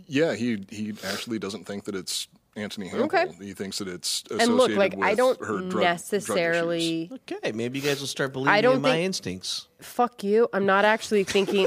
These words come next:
Speaker 2: like, I don't actually think, I don't actually think that it's the boyfriend. I think he has a pretty solid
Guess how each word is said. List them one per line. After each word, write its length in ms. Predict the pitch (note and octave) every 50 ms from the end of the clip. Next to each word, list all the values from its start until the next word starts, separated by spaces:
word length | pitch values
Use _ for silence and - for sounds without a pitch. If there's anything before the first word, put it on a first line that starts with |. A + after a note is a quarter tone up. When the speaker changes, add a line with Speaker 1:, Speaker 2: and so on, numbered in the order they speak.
| -
Speaker 2:
like, 140 | F#3+ G#3+ G#3+
I 80 | B3 B3
don't 180 | C4+ C#4+ D4 A#3 D4
actually 380 | D4 D4+ - A3 C#4 C4+ C4
think, 340 | - - - A#3+ A#3 A3 - -
I 80 | G3 -
don't 140 | G#3+ A3 A#3+
actually 280 | A#3+ A#3 - G#3+ G3+
think 220 | F3 G3+ G3 F#3 -
that 100 | F#3 E3+
it's 200 | E3 - - - _ _ _ _ -
the 100 | F#3+ E3+
boyfriend. 500 | D3+ D#3+ D#3 D#3+ E3+ E3 - G#3 G3 F3+
I 80 | E3
think 200 | D3+ - D#3 D3+
he 160 | - D#3+ D3+ C#3+
has 340 | C3 D#3 D3+ D#3 D3+ -
a 40 | D#3+
pretty 420 | C#3+ - - D#3 D3+ D3+ D#3 D#3 D#3 E3 - _ _ _ _ _ _ _ _ _ _
solid 560 | - - - D3 C#3+ D#3 D#3 D#3+ D#3 D3